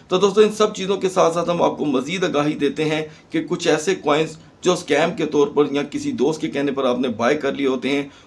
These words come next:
उन पे भी हम हिकमत अमली के तौर पे आपसे डिस्कशन करते हैं ताकि आप उनमें से छुटकारा हासिल कर सकें। बढ़ते हैं अपने कंटेंट की तरफ। उससे पहले दोस्तों, आपने क्या करना है, अगर आप हमारे चैनल पर बिल्कुल फ्रेश हैं तो आपने चैनल को करना है सब्सक्राइब, वीडियो को करना है लाइक,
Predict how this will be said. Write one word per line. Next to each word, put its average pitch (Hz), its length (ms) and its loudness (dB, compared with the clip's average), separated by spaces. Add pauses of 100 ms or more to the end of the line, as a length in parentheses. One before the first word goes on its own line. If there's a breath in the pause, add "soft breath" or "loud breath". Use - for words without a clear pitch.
(160)
उन 208 220 2
पे 226 180 4
भी 160 220 -4 (240)
हम 160 140 2
हिकमत 151 340 -2
अमली 139 220 0
के 135 140 -2
तौर 127 180 0 (100)
पे 127 220 0
आपसे 127 480 -2 (180)
डिस्कशन 123 400 -4
करते 117 320 -4
हैं 135 260 -4 (220 loud breath)
ताकि 143 260 0
आप 127 220 2
उनमें 123 220 2
से 139 180 -6
छुटकारा 120 540 0
हासिल 110 280 -4
कर 98 160 -6
सकें। 101 380 -10 (340 loud breath)
बढ़ते 180 300 4
हैं 196 160 2
अपने 170 300 2
कंटेंट 147 400 -2
की 156 60 -6
तरफ। 156 280 0
उससे 123 200 -4
पहले 151 240 2
दोस्तों, 143 300 0
आपने 131 200 -2
क्या 135 200 -4
करना 113 280 -2
है, 143 200 -4 (280 loud breath)
अगर 160 160 4
आप 170 140 6
हमारे 156 240 -2
चैनल 147 300 -2
पर 147 180 0 (120)
बिल्कुल 170 320 -4
फ्रेश 143 320 -2
हैं 147 160 -2 (240 loud breath)
तो 147 60 4
आपने 143 220 2
चैनल 143 320 0
को 147 140 -4
करना 131 240 -2
है 139 80 0
सब्सक्राइब, 131 540 -2
वीडियो 143 220 0
को 160 120 -2
करना 139 240 -4
है 131 180 -4
लाइक, 98 260 -2